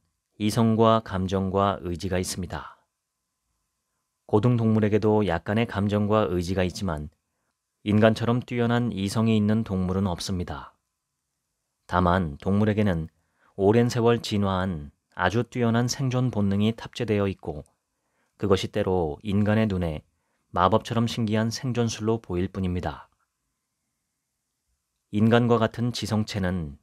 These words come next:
없습니다. 신에게서 불을 받은 인간, 즉 오랜 진화 끝에 뛰어난 정신력을 얻은 인류는 마치 대단히 민감한 조종장치를 손에 쥔 어린아이와 같습니다.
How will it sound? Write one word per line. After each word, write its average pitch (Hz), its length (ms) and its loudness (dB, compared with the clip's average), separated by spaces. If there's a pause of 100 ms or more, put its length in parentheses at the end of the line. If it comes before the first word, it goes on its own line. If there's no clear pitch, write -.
(120)
없습니다. 87 720 -6 (1600)
신에게서 120 800 2
불을 110 280 0
받은 113 280 2
인간, 80 420 -4 (280)
즉 104 200 -2 (680)
오랜 110 360 4
진화 107 300 -2
끝에 85 520 -4 (100)
뛰어난 127 380 0
정신력을 107 600 2
얻은 101 300 2
인류는 90 460 0 (540)
마치 85 560 -4 (420)
대단히 113 360 2
민감한 110 500 2
조종장치를 110 760 0
손에 113 280 -2
쥔 95 420 -4
어린아이와 95 580 0
같습니다. 82 640 -6